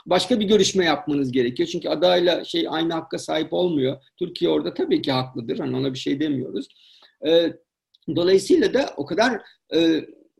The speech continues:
saçma bir söylem. İç politika kaygılarıyla her iki ülkede. Yani buradan geçerken şunu da söyleyeceğim. Hani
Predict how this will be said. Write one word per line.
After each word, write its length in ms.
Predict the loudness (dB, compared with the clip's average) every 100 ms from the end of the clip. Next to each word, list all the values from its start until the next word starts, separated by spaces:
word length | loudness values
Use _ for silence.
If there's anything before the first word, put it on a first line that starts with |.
| -20 -20 _ -20
saçma 500 | -12 -8 -2 0 6
bir 300 | 6 4 -6 _ _ -18
söylem. 680 | -2 4 4 4 0 -6 -8
İç 200 | -6 -2
politika 600 | -2 -2 0 0 0 -4 -18 -18 -18 -18 -8
kaygılarıyla 640 | -2 0 2 2 2 0
her 160 | 0 0
iki 260 | 0 2 0
ülkede. 320 | 0 -4 -2
Yani 260 | -2 -2
buradan 240 | -2 -2 -2
geçerken 480 | -2 -2 -4 -2 -4
şunu 240 | -4 -4
da 80 | -2
söyleyeceğim. 540 | -2 -4 -4 -6 -2
Hani 240 | -2 -4